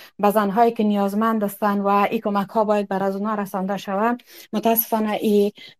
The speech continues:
اه، کمک ها بر، اه، برای این،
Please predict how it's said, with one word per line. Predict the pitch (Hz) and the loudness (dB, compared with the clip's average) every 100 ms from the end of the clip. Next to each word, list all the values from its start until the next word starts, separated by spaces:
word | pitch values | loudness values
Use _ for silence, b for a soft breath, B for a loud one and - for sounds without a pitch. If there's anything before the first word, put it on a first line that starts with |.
| - | 0
اه، | 190 190 | 2 2
کمک | 185 202 190 | 4 2 2
ها | 185 226 | 2 2
بر، | 202 202 202 | 4 2 4
اه، | 196 196 185 - 185 180 - 208 | 4 4 2 2 0 0 -2 -4
برای | 202 196 196 | 0 0 2
این، | - 214 208 | 2 4 2